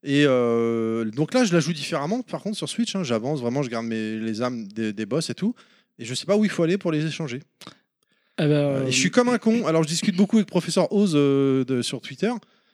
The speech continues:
Speaker 1: mais, euh, j'a-, j'arrive pas à trouver où il faut aller. Euh, et c'est vraiment, par contre, un très, très bon titre, hein. Vraiment, je
Speaker 2: Est-ce que
Speaker 1: en,
Speaker 2: tu
Speaker 1: en fait,
Speaker 2: peux,
Speaker 1: Inaman, t'aimes pas,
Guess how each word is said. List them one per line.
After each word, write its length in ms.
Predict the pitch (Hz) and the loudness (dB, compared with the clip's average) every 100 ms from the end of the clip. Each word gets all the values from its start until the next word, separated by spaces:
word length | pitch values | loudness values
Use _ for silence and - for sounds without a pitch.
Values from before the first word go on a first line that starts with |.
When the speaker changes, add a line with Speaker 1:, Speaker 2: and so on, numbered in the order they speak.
| _ | _
Speaker 1:
mais, 220 | 117 135 139 | -6 -2 2
euh, 680 | 127 120 120 120 117 117 | 2 2 2 0 -2 -2
j'a-, 160 | 113 120 | -4 -4
j'arrive 260 | 131 131 | -4 -6
pas 80 | - | -4
à 60 | 185 | -4
trouver 260 | - 151 | -2 -2
où 100 | 165 | 0
il 80 | 135 | -2
faut 180 | - 139 | -2 -2
aller. 180 | 123 135 | 0 0
Euh, 460 | 127 107 104 101 104 | 0 -2 -4 -6 -6
et 40 | |
c'est 200 | - 143 | -4 -2
vraiment, 320 | 135 196 202 | 0 0 -2
par 160 | - 156 | -4 -6
contre, 160 | 196 | -4
un 60 | - | -4
très, 240 | - 202 | -2 -4
très 120 | - 175 | -4 -4
bon 120 | 165 | -6
titre, 260 | - 131 120 | -8 -12 -10
hein. 80 | |
Vraiment, 240 | 123 131 175 | -8 -6 -6
je 460 | 143 120 120 117 113 _ - - | -4 -4 -4 -4 -8 _ -20 -8
Speaker 2:
Est-ce 100 | - | 0
que 80 | 240 | 0
Speaker 1:
en, 20 | |
Speaker 2:
tu 120 | - | 2
Speaker 1:
en 20 | - | 2
fait, 140 | 240 | 4
Speaker 2:
peux, 60 | 208 | 4
Speaker 1:
Inaman, 220 | 202 247 | 4 4
t'aimes 180 | 208 190 | 4 2
pas, 180 | - | 0